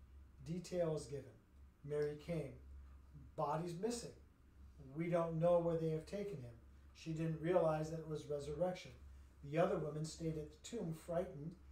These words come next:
and they had an encounter, so the other gos-, uh, gospel writer said, with angels outside the tomb, and went in and checked out the inside, and had the message of the resurrection. Mary didn't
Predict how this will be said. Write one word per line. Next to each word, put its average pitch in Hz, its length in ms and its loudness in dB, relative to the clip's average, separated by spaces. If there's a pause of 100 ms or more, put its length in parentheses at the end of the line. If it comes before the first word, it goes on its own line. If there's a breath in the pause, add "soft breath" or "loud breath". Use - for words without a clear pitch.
(320 loud breath)
and 135 120 -6
they 165 180 0
had 160 200 0
an 151 140 -4
encounter, 165 480 -2
so 151 220 -4
the 143 200 -2
other 175 140 2
gos-, 127 360 -8 (220)
uh, 123 320 -12
gospel 143 360 -10
writer 131 240 -12
said, 135 300 -12 (580 loud breath)
with 151 360 0
angels 170 480 -2 (100)
outside 139 520 -8
the 139 160 -12
tomb, 151 280 -6 (420)
and 127 100 -8
went 139 160 -6
in 143 120 -2
and 139 140 -6
checked - 280 -6
out 131 200 -8
the 165 100 -4
inside, 147 400 -4 (300 loud breath)
and 160 120 0
had 165 180 2
the 156 100 0
message 165 420 0 (120)
of 151 340 2 (140)
the 151 80 -2
resurrection. 143 720 -2 (800 soft breath)
Mary 190 280 4
didn't 185 280 -2